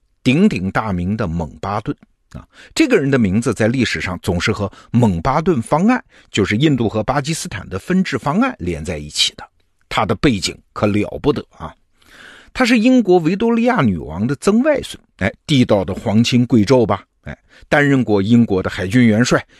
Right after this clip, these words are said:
印度总督，二战中还担任东南亚盟军的总司令。七十九岁的时候被爱尔兰共和军刺杀身亡，一生可谓是荣华富贵，经历非凡。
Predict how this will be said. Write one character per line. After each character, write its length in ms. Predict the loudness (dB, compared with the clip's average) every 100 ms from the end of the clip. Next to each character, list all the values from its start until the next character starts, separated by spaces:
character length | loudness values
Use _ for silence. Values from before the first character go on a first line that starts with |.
| _
印 220 | 0 0
度 160 | 2 0
总 200 | -2 -6
督， 160 | -4 -4 -6 _
二 180 | 0 2
战 180 | 2 2
中 160 | 2 0
还 180 | -6 -4
担 180 | 0 0
任 160 | -2
东 200 | -2 0
南 160 | 0 0
亚 160 | 0 0
盟 260 | 0 0
军 200 | 0 0
的 100 | -2
总 160 | -4 -10
司 160 | -6 -2
令。 120 | -2 -4 _ _ _ -20 -20 -4
七 160 | 2 2
十 120 | 2
九 200 | 0 0
岁 180 | 2 2
的 80 |
时 140 | 0 -4
候 180 | -8 -10
被 140 | -6 -6
爱 160 | -4
尔 160 | -4 -4
兰 180 | -6 -4
共 180 | -4 -4
和 160 | -6
军 200 | -6 -6 -8
刺 300 | -10 -6 -6
杀 240 | -6 -6 -4
身 200 | -6 -6
亡， 160 | -10 -18 -20 _ -4
一 140 | 0
生 240 | 0 -2 -6
可 180 | -8 -10
谓 160 | -8
是 260 | -8 -10 -12
荣 400 | -2 2 2 2
华 300 | -2 -2 -4
富 200 | -4 -8 -10
贵， 240 | -10 -12 _ _
经 360 | -4 -4 -6
历 140 | -10 -14
非 240 | -16 -12 -12
凡。 180 | -14